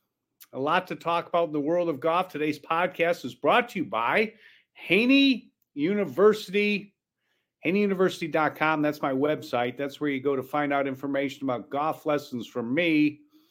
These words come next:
And if you are interested in getting better at golf, that is where you want to go, and that's how you do it. Go to haney university dot com. You can also register for my free instructional videos. They go out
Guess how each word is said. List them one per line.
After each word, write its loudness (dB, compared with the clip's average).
And -6
if -10
you -2
are 2
interested -4
in -4
getting -2
better 0
at -14
golf, 0
that -2
is -2
where 0
you -2
want -6
to -8
go, -2
and -4
that's -8
how -8
you -6
do -16
it. -18
Go -6
to -6
haney -4
university -8
dot -14
com. -18
You -6
can 0
also 2
register 0
for -20
my 0
free 2
instructional 2
videos. 2
They 2
go 4
out 4